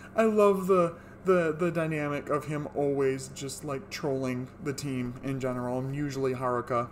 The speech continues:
if we're being honest. Um, yeah,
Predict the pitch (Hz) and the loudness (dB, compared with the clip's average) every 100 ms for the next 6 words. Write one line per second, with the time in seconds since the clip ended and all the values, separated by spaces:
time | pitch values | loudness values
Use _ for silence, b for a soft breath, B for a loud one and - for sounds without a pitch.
0 | - 135 131 127 127 131 131 131 143 - | -10 -10 -6 -4 -4 -2 0 2 2 2
1 | - B B B B 156 147 135 127 120 | -2 B B B B 6 8 6 0 -6
2 | B B B B B B B B - - | B B B B B B B B -18 -20
3 | - - - - - - 156 113 | -20 -20 -16 -16 -10 2 2 2